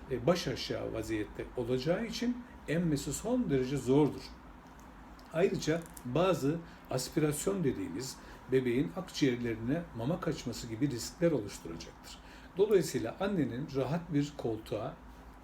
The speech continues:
emzirme koltuğuna ihtiyacı vardır. Herhangi bir koltukta da olabilir. Oturur pozisyonda bebeğini kırk beş derece memesine tutturduktan sonra özellikle meme başının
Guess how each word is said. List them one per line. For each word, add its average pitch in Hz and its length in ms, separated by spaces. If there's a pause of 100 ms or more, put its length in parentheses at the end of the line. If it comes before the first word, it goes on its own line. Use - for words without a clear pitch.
(120)
emzirme 123 500
koltuğuna 104 500
ihtiyacı - 560
vardır. 170 420 (320)
Herhangi 190 540
bir 131 140
koltukta 107 480
da 98 60
olabilir. 143 520 (840)
Oturur 208 460
pozisyonda 127 760 (140)
bebeğini 127 420
kırk - 220
beş 185 240
derece 180 400 (240)
memesine 131 560 (260)
tutturduktan 131 760
sonra 190 420 (520)
özellikle 165 640
meme 147 360
başının 117 500